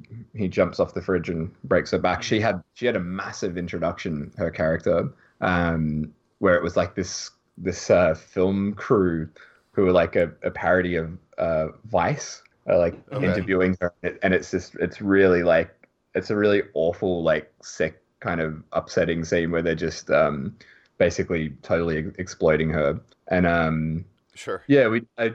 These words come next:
Speaker 1: it, it, it's, like, a big detour, and that was kind of the point of it. But then when I put it in the edit, I'm like, "It's just too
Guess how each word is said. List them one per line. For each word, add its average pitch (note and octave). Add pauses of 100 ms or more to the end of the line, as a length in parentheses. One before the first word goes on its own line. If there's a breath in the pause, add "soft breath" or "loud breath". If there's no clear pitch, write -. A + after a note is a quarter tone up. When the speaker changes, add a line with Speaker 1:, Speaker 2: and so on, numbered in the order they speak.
(180)
Speaker 1:
it, A#2+
it, B2
it's, A#2+
like, C#3
a D3
big C#3
detour, A2
and G2+
that A#2+
was A#2
kind A2
of D3 (260)
the C#3 (220)
point C#3+
of C#3+
it. D3
But A2
then A2+
when A#2+
I A2+
put B2
it A#2+
in A2+
the G2
edit, G2+
I'm F#2+
like, G2+
"It's -
just -
too G#2+